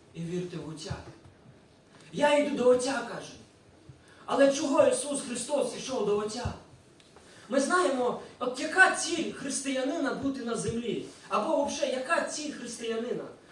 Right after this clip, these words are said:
Задайте собі запитання. Я собі задав це запитання, я зрозумів, ціль християнина — це бути в вічності з ким?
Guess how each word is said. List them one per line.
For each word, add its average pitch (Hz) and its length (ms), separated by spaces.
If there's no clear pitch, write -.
Задайте 254 440
собі 202 220
запитання. 185 480
Я 285 80
собі 302 260
задав 269 380
це - 60
запитання, 226 540
я 233 60
зрозумів, 247 400
ціль 285 300
християнина — 226 960
це 240 220
бути 220 500
в 175 60
вічності 240 680
з - 100
ким? 269 280